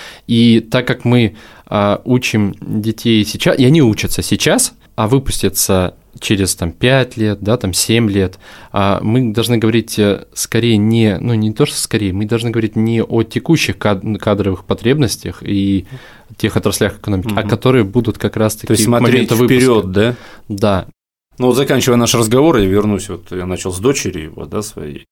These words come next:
Speaker 2: Для себя вот как отец я определил, что вот ей шесть лет, через, там,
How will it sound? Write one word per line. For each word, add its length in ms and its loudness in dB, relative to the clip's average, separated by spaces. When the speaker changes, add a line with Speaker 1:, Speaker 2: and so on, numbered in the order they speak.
Speaker 2:
Для 200 -2
себя 300 2
вот 120 0
как 200 -8
отец 380 -14
я 340 -4
определил, 880 0
что 220 -6
вот 200 -6
ей 200 -6
шесть 260 -6
лет, 260 -2
через, 480 -10
там, 180 -16